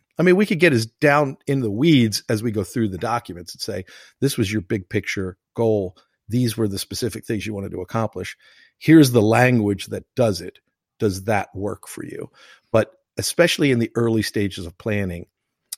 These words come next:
we have to get people to think a lot of times much bigger than they were thinking when they first came in the door.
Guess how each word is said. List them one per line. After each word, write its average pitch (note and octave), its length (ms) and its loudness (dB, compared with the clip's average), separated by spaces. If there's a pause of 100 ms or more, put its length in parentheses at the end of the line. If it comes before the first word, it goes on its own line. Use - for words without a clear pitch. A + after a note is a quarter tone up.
(580)
we A2+ 260 -2
have A#2+ 220 -6
to G#2 80 -6
get G#2 220 -6
people G#2 320 -6
to F2+ 80 -14
think - 360 -4 (300)
a G#2+ 40 -2
lot A#2 380 0
of G2 120 -8
times G#2 360 -4
much A2+ 260 -4 (120)
bigger G2+ 440 -2 (100)
than G#2+ 100 -2
they G2+ 100 -4
were F2+ 140 -8
thinking F#2 440 -8
when F2 160 -12
they E2+ 100 -14
first - 320 -12
came F#2+ 240 -10
in G2+ 100 -18
the F#2+ 80 -20
door. - 420 -18